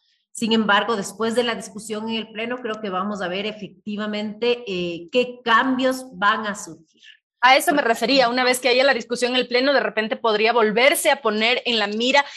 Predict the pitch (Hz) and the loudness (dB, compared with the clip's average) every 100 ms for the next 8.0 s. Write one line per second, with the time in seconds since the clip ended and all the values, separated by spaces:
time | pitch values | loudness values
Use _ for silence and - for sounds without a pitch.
0 | - _ 254 269 - 262 226 233 196 220 | -20 _ 4 4 4 0 0 -4 -2 2
1 | 226 240 233 - 190 - 262 311 - 294 | 2 2 0 -2 -2 0 0 0 0 0
2 | - 226 226 220 208 202 190 240 269 294 | 0 -2 0 0 -2 -4 -4 -2 -2 -2
3 | 285 277 240 196 - 208 220 214 190 190 | 2 2 0 -6 -6 -4 -4 -2 0 2
4 | 220 - 262 254 247 247 247 247 269 269 | 2 2 2 2 0 0 -2 0 0 -2
5 | - - _ - 240 - 233 - 220 233 | -8 -18 _ -2 0 6 6 6 2 2
6 | 214 196 196 226 240 262 - 220 208 180 | 2 0 2 2 2 2 2 2 2 0
7 | 190 214 175 180 196 254 208 104 - | 0 0 0 0 0 0 -2 -6 -18